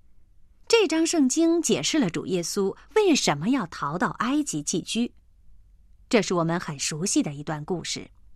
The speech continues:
马太福音二章一节所说的希律王，和圣经中其他的几位希律不同，这是指着大希律来说的。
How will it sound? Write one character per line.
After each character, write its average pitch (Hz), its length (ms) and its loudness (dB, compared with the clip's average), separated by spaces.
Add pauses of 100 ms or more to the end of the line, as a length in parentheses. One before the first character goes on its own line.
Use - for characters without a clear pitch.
(1300)
马 185 160 6
太 247 160 -4
福 220 140 0
音 311 340 4
二 339 260 2
章 294 240 2
一 320 160 -2
节 180 380 0
所 143 340 -2
说 294 280 -2
的 208 120 0
希 359 240 0
律 359 180 2
王， 147 360 -6 (1000)
和 349 160 4
圣 370 200 4
经 359 220 2
中 392 240 2
其 - 260 0
他 453 260 -2
的 285 120 2
几 - 160 -6
位 151 140 -4
希 175 240 0
律 170 160 -2
不 170 160 -6
同， 156 400 -10 (1200)
这 220 120 2
是 190 140 2
指 - 180 -6
着 165 260 -4 (220)
大 403 300 -4
希 190 220 0
律 165 200 0
来 139 160 -12
说 151 260 -8
的。 - 100 -16